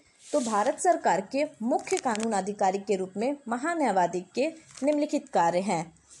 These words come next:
वह भारत सरकार को विधि संबंधी ऐसे विषयों पर सलाह दे जो राष्ट्रपति द्वारा सौंपे गए हों। विधिक स्वरूप से ऐसे अन्य कर्तव्यों का पालन करे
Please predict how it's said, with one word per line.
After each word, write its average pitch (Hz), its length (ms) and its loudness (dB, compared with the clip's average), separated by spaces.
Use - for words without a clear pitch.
वह 247 80 4
भारत 240 400 4
सरकार 190 440 4
को 208 280 2
विधि 247 280 4
संबंधी 208 680 0
ऐसे 226 280 0
विषयों 240 380 2
पर 359 120 4
सलाह 214 380 4
दे 185 260 0
जो 247 80 6
राष्ट्रपति 226 500 4
द्वारा 208 340 6
सौंपे - 360 4
गए 185 200 2
हों। 190 260 0
विधिक 208 260 0
स्वरूप 214 380 4
से 311 200 2
ऐसे 226 280 2
अन्य 339 300 -2
कर्तव्यों 262 500 2
का 330 120 2
पालन 302 440 4
करे 220 320 2